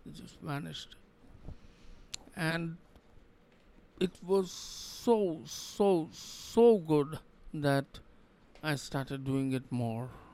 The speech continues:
and more and more and more. And then I, I took nearly two hours daily to do it.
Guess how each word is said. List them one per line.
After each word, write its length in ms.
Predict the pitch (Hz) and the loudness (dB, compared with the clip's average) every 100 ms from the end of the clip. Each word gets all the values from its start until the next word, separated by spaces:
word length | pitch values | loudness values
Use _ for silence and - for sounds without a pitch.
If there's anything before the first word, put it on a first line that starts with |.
| - - - | -20 -20 -8
and 180 | 135 120 | -2 0
more 440 | 117 120 117 120 127 - - - | 2 2 0 -4 -10 -18 -20 -12
and 200 | 143 135 | -2 2
more 480 | 127 127 123 120 139 - - - | 4 4 2 -2 -8 -16 -20 -12
and 240 | 151 147 147 | -4 0 4
more. 340 | 135 131 143 - - - - - - - | 4 2 -4 -12 -20 -20 -20 -20 -20 -8
And 260 | 139 135 | -4 2
then 280 | 151 160 160 - - - - - | 4 4 0 -10 -20 -20 -18 -10
I, 300 | 175 - 147 | -8 -6 -8
I 60 | - | -4
took 220 | 151 - | -4 0
nearly 320 | 147 143 139 | 2 2 0
two 260 | 131 185 170 | -2 0 2
hours 440 | 135 131 95 - - | 0 -2 -8 -8 -2
daily 360 | 135 131 143 - - - | 0 0 -6 -12 -20 -10
to 80 | 147 | -2
do 160 | 160 | 0
it. 220 | - - | 0 -8